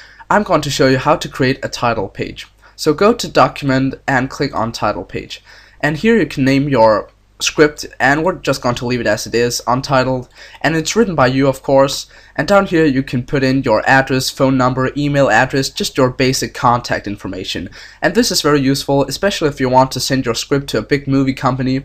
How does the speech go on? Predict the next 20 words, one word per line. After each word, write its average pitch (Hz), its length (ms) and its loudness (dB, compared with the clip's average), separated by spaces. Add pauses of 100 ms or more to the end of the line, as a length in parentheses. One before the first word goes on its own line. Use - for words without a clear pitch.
(360)
and, 214 100 0
you 220 60 2
know, 190 180 4
if 151 160 0
they 160 140 2
like 143 340 4
it 139 180 2
and 131 200 0
want 143 200 2
to 127 100 -4
approve 143 340 -2
it, 139 180 0 (220)
they 139 100 0
have 190 280 0
to 151 100 -2
respond 120 480 2
to - 100 -12
you 107 100 -6
somehow. 104 440 -4
So 123 260 -4